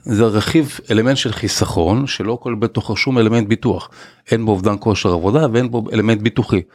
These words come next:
הוא חיסכון. תפריש, בבוא היום תתחיל לקבל. אז זה מוצר משלים, שבדרך כלל אליו מפקידים על הרכיב-, הרכיבים הנוספים המשתנים של הרופא, אוקיי?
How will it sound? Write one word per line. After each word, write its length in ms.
הוא 100
חיסכון. 460
תפריש, 560
בבוא 220
היום 120
תתחיל 280
לקבל. 420
אז 100
זה 80
מוצר 280
משלים, 360
שבדרך 420
כלל 140
אליו 200
מפקידים 500
על 80
הרכיב-, 400
הרכיבים 440
הנוספים 540
המשתנים 500
של 120
הרופא, 360
אוקיי? 240